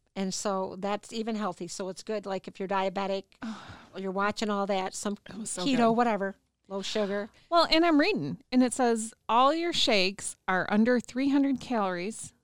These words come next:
Speaker 1: Yeah, they're around three hundred or less. Yep.
Speaker 2: Yeah. Twenty-four <clears throat> grams of protein,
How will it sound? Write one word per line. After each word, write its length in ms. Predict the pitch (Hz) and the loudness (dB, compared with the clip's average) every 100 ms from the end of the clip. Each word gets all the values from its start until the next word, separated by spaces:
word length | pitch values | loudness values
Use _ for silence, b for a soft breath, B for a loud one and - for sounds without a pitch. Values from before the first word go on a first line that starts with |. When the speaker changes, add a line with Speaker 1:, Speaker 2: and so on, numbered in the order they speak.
| _ _ _ - | _ _ _ -4
Speaker 1:
Yeah, 140 | 214 | 0
they're 160 | 190 240 | 4 4
around 240 | 247 247 | 4 2
three 200 | 269 262 | -2 0
hundred 260 | 233 247 247 | 2 2 0
or 100 | 240 | 0
less. 320 | 190 190 - | -2 -4 -6
Yep. 120 | 202 | -4
Speaker 2:
Yeah. 180 | 262 294 - _ _ _ _ | 0 0 -2 _ _ _ _
Twenty-four 680 | - 285 277 330 - 320 320 | 0 4 4 4 4 6 8
<clears throat> 100 | 320 | 6
grams 380 | 262 262 269 226 | 6 6 4 2
of 240 | 190 - | -2 -4
protein, 840 | - 269 294 - 220 165 156 196 | 0 6 6 6 0 0 0 0